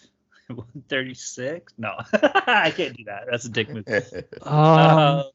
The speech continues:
Speaker 2: Save those, uh, one dollar bets for the, uh, Sabres.
Speaker 3: <laughs>
Speaker 1: Yeah, exactly.
Speaker 3: Um,
Speaker 1: President's Trophy curse, best team in the entire history of the N H L.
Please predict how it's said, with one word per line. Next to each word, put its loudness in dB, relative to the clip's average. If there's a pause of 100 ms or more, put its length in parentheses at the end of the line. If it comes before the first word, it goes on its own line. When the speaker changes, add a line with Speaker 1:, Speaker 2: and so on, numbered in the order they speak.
(200)
Speaker 2:
Save 4
those, 2
uh, 0
one -2
dollar 0
bets -4
for -14
the, -4 (180)
uh, -6
Sabres. -4 (280)
Speaker 3:
<laughs> -20
Speaker 1:
Yeah, -2
exactly. -6 (920)
Speaker 3:
Um, -4 (220)
Speaker 1:
President's -2
Trophy -8
curse, -6
best -4
team -4
in -8
the -6 (140)
entire -2
history -6
of -4
the -2
N 0
H -4
L. 0